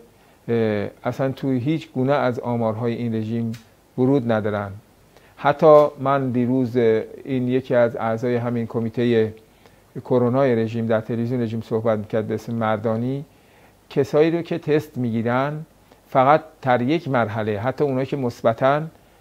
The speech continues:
اه، در یک مرحله اینا وارد آمار می‌شن، در بسیاری مراحل وارد آمار نمی‌شن.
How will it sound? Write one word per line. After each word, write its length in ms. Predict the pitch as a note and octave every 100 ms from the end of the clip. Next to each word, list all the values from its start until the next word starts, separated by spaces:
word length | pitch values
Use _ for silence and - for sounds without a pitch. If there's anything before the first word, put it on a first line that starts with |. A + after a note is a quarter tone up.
| _ _ -
اه، 460 | B2 A#2 A2 G#2
در 300 | G#2+ B2 B2+
یک 240 | C3 E3 D3+
مرحله 340 | B2 A#2 A2
اینا 180 | G#2+ G#2
وارد 200 | G#2+ G2+
آمار 400 | A2+ A2 A2+ G#2
می‌شن، 260 | G#2 A2 G#2+
در 140 | A2
بسیاری 380 | A2 A2 C3+ C#3
مراحل 360 | B2+ A2+ A#2+
وارد 260 | C3+ A#2+ B2
آمار 380 | A2+ A2+ B2 C3
نمی‌شن. 520 | C#3 C3+ G#2+ G2 F2